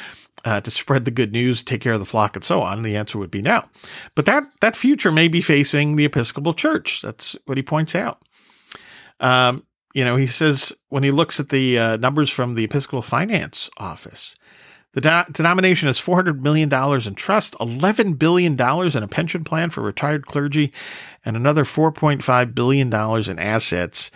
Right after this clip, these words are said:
held at the parish and diocese level. To put it bluntly, money is not the issue. Um, interesting, right? Uh, that, that is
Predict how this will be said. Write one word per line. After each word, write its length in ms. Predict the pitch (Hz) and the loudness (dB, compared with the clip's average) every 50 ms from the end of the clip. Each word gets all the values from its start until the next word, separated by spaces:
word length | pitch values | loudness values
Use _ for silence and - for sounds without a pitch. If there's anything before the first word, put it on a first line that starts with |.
| - - - - - | -18 -20 -20 -12 -4
held 260 | - 107 110 113 110 | -2 0 0 0 0
at 120 | 110 101 | -2 -2
the 80 | - - | -4 -6
parish 580 | - - - - 117 117 120 117 117 - - - | -6 -4 -2 0 2 2 4 2 2 0 -2 -4
and 140 | - 104 92 | -6 -8 -6
diocese 720 | 82 90 92 101 104 104 101 - - - 98 101 92 - 98 | -6 -4 -4 -2 -2 -2 -2 -4 -4 -6 -6 -6 -6 -6 -2
level. 400 | 95 101 107 104 87 76 - - - - - - - - - - _ | 0 0 0 0 -2 -6 -8 -12 -18 -20 -20 -20 -20 -20 -20 -20 _
To 80 | - - | -18 -8
put 160 | - 156 151 | -4 0 0
it 160 | 151 117 120 | 0 0 -2
bluntly, 600 | - 101 101 117 156 - - 120 107 104 98 101 104 | -4 -2 0 0 0 0 -2 -4 -4 -4 -4 -4 -4
money 560 | 110 113 143 175 170 127 107 107 113 131 139 | 0 0 2 2 2 0 -2 -2 -2 -4 -4
is 300 | 127 127 120 113 104 - | -2 -4 -4 -4 -6 -8
not 340 | 107 98 101 104 - - - 139 | -8 -6 -6 -8 -8 -12 -14 -10
the 240 | 123 127 135 151 156 | -6 -6 -4 -2 0
issue. 440 | 156 190 190 - - 151 107 87 - _ _ _ _ _ _ _ _ _ _ _ _ _ - | 2 2 2 2 2 0 0 0 -4 _ _ _ _ _ _ _ _ _ _ _ _ _ -16
Um, 460 | 104 107 123 110 107 107 107 107 - _ _ _ _ _ _ _ - _ _ _ _ - | -10 -8 -6 -6 -6 -6 -10 -12 -18 _ _ _ _ _ _ _ -20 _ _ _ _ -2
interesting, 560 | 254 285 233 254 196 - - 120 101 85 82 _ _ | -2 0 0 0 0 0 -2 -4 -6 -8 -10 _ _
right? 300 | - 123 156 214 240 - - - | -2 0 0 0 0 -2 -2 0
Uh, 420 | 151 139 139 139 135 135 139 139 | 2 4 6 6 6 4 4 2
that, 420 | 131 135 151 156 170 175 - _ - - _ _ | 2 2 2 2 2 2 -2 _ -20 -20 _ _
that 360 | - - - 151 160 190 - | -14 -6 -2 0 0 0 0
is 680 | - 160 147 147 143 139 139 143 160 156 - - - | 0 0 2 2 2 0 0 -2 -4 -6 -6 -8 -12